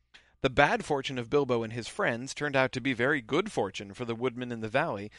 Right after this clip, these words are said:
as the goblin attack is cancelled. But that's just the beginning.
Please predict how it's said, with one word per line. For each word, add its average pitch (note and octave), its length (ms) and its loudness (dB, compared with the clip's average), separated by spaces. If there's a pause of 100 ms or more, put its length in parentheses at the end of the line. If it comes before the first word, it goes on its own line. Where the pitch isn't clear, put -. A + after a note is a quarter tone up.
(180)
as E3+ 120 0
the E3 100 -4
goblin A#2+ 300 4
attack B2+ 340 -2
is C#3 120 -2
cancelled. - 540 -6 (540)
But - 160 0
that's G3+ 280 0
just - 180 -2
the F#3 80 -2
beginning. G#3 480 -2